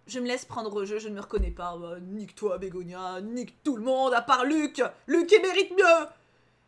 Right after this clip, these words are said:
Même avec mon ex, nous n'avions jamais fait l'amour dans la cabine. Mais c'est pas le problème. Mais fais-le avec un mec qui te respecte. Luc, par exemple.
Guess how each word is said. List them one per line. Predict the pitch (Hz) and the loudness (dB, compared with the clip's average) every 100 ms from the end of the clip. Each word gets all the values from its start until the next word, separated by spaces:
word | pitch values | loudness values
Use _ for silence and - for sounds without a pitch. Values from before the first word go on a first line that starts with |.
| _ - | _ -8
Même | 262 269 | -6 -4
avec | 233 240 | -4 -6
mon | 247 262 | -8 -8
ex, | 277 | -10
nous | 247 | -10
n'avions | 220 208 226 | -10 -10 -8
jamais | 233 240 | -10 -10
fait | 247 | -8
l'amour | 196 208 | -8 -10
dans | 208 | -12
la | 196 | -14
cabine. | 185 185 196 170 | -12 -12 -12 -6
Mais | 339 | 0
c'est | 494 571 | 4 8
pas | 440 | 8
le | 427 - | 8 2
problème. | - - - 605 554 640 622 622 659 622 587 539 494 480 480 466 427 427 - - | -10 -6 0 -2 0 -4 2 4 4 4 2 2 0 -2 -2 -2 -4 -6 -8 -6
Mais | 392 453 | 4 6
fais-le | 453 359 | 6 0
avec | 359 339 370 | 0 -2 0
un | 311 | 0
mec | 339 427 453 | 0 -2 -2
qui | 466 | -4
te | - 381 | 0 0
respecte. | 339 370 - - 508 539 554 554 - - 311 269 240 - _ _ | 2 -2 -4 -2 2 2 4 0 0 0 2 2 -2 -6 _ _
Luc, | 320 494 554 554 - | -2 0 0 0 2
par | 339 | 2
exemple. | 330 349 359 359 349 - 240 190 | 2 0 4 6 4 -2 -10 -10